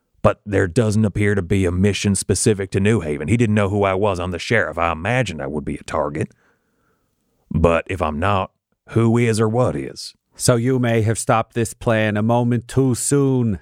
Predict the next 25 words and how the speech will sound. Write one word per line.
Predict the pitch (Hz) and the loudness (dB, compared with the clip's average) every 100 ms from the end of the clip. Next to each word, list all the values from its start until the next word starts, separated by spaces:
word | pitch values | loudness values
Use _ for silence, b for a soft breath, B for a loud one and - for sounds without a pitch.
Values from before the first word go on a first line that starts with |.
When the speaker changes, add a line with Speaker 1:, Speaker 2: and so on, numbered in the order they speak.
| _ | _
Speaker 2:
to | 107 | 0
know | 110 110 | 2 2
exactly | 110 - 110 110 - 113 | 0 0 0 0 0 0
what | 107 113 | 2 0
is | 101 | 0
happening. | 117 113 104 92 85 69 - _ _ _ _ _ | 0 0 0 -2 -4 -6 -12 _ _ _ _ _
Speaker 1:
All | - 98 101 | 0 2 4
I | 87 | 2
was | 78 95 73 | -2 -6 -4
really | 78 95 | 0 0
looking | 92 92 101 | 0 0 0
for | - 95 | 0 0
was | 92 85 73 | 0 0 -2
a | |
beat | 67 76 87 101 | -2 0 0 -2
to | - 69 | -6 -6
kinda | - 80 73 | -2 0 0
collect | - 85 82 | -2 -2 -2
my | 82 71 | -2 -2
thoughts | - 87 92 | 0 0 0
so | - 92 78 - - | -4 -6 -8 -14 -6
we | 78 | -4
could | 73 | -2
resume | 80 69 73 | 0 2 0
questioning | 71 80 76 78 71 69 71 | 0 -2 -2 -2 -2 -4 -8